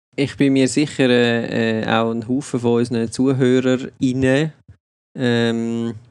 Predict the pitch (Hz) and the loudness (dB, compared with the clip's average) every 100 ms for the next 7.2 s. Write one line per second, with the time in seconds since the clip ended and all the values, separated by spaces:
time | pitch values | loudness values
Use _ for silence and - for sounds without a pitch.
0 | _ - - - _ _ _ _ _ _ | _ -12 -12 -12 _ _ _ _ _ _
1 | 131 127 123 127 131 127 139 123 113 - | 0 0 2 2 0 0 0 0 0 0
2 | 147 151 - 120 120 117 - - _ _ | 0 0 2 2 2 -2 -8 -20 _ _
3 | - 123 120 139 135 135 135 - 120 123 | -6 -4 0 0 0 0 -2 -2 0 2
4 | 123 127 135 135 131 117 117 - - 113 | 2 2 0 0 0 0 -2 -6 -4 -4
5 | 120 - 117 113 - 151 - 131 143 127 | -4 -2 -2 0 -4 -4 0 0 0 -4
6 | 110 117 123 120 120 110 120 131 139 131 | -6 0 2 2 -2 -4 0 0 0 0
7 | 127 135 | 0 0